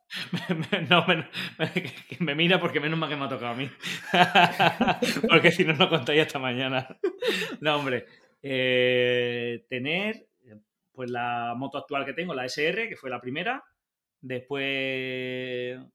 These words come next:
una, una moto Nake, una, una Suzuki. Y después, mm, me vino la oportunidad de comprar una, una moto deportiva, una mil,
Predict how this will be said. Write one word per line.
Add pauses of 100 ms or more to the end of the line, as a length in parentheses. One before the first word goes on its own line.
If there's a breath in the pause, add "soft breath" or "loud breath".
(120)
una, (100)
una
moto
Nake,
una, (160)
una
Suzuki. (680)
Y
después, (840)
mm,
me
vino
la
oportunidad
de
comprar
una,
una
moto
deportiva,
una
mil,